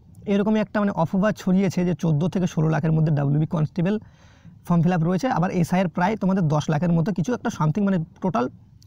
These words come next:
পঁচিশ থেকে ছাব্বিশ লাখ, ঠিক আছে? তোমাদের হান্ড্রেড পার্সেন্ট যেটা তোমাদের আমি ইনফরমেশন দিয়েছি সেটা ঠিক, আর যেটা তোমাদের একটা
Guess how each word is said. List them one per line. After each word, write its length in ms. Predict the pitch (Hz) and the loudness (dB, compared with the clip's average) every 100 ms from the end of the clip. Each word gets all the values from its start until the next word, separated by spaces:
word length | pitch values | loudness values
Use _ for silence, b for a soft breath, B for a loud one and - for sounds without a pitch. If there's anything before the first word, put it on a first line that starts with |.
| - | -6
পঁচিশ 280 | 196 233 - | -2 -2 -2
থেকে 160 | 214 | -4
ছাব্বিশ 420 | 214 156 139 147 147 | -2 -2 0 -2 -4
লাখ, 140 | - | -2
ঠিক 140 | 196 | -2
আছে? 160 | 247 180 120 - - - - - - B B B B | 0 -2 -4 -14 -20 -20 -20 -20 -20 B B B B
তোমাদের 240 | 170 185 165 | 0 2 2
হান্ড্রেড 340 | 127 165 180 | 2 2 0
পার্সেন্ট 380 | - 180 - 214 | -2 -2 -2 0
যেটা 240 | 160 165 165 | 2 2 2
তোমাদের 260 | 175 160 | 0 0
আমি 280 | 185 190 190 - B B B B - - - _ | 2 2 0 -4 B B B B -20 -20 -20 _
ইনফরমেশন 540 | 202 180 190 196 214 180 | 2 2 2 2 2 2
দিয়েছি 180 | 190 | 2
সেটা 240 | 196 170 185 - | 0 -2 -2 -4
ঠিক, 240 | - 247 - _ | -2 -2 -4 _
আর 140 | 165 156 | -2 0
যেটা 220 | 165 175 | 0 0
তোমাদের 320 | 185 190 190 190 _ - | 0 2 0 -4 _ -8
একটা 300 | 180 - | -4 -2